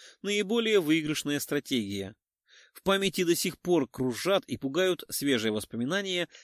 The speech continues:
как хищная птица, то ли сокол, то ли ястреб, едва не слопала её. А так, шум и свет машин с гарантией отпугивают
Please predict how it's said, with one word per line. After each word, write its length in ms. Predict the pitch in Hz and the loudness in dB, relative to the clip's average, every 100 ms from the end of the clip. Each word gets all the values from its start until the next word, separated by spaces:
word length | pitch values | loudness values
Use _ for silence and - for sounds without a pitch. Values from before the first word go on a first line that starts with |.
| _ | _
как 260 | 139 - - | 0 0 -4
хищная 460 | - 147 - 120 123 | -2 0 0 0 -4
птица, 380 | 196 233 - | -4 -2 0
то 160 | 185 262 | 0 0
ли 100 | 147 | 2
сокол, 400 | - 196 160 120 | 4 2 0 -2
то 120 | 208 | 0
ли 100 | 151 | 0
ястреб, 460 | 110 196 - 175 - - - | 2 0 0 -2 -4 -10 -14
едва 480 | - 151 139 156 165 - | 2 2 4 4 4 2
не 180 | 143 | -4
слопала 540 | 147 165 170 127 110 104 | -2 0 0 2 0 -2
её. 440 | 101 120 113 98 - _ _ _ _ _ | -4 -4 -2 -2 -4 _ _ _ _ _
А 240 | 113 107 - | -4 -4 0
так, 400 | 214 254 - - _ - _ | 2 2 0 -20 _ -20 _
шум 320 | - 240 226 | -2 2 2
и 100 | 160 | 2
свет 280 | 156 180 180 | 0 2 2
машин 380 | 180 185 254 240 | 0 -2 -2 -2
с 60 | 165 | 0
гарантией 640 | 190 220 233 - 214 202 | 2 4 0 -2 -2 0
отпугивают 840 | - 135 - 202 180 196 190 180 | 0 -2 -4 -4 -2 0 -2 -4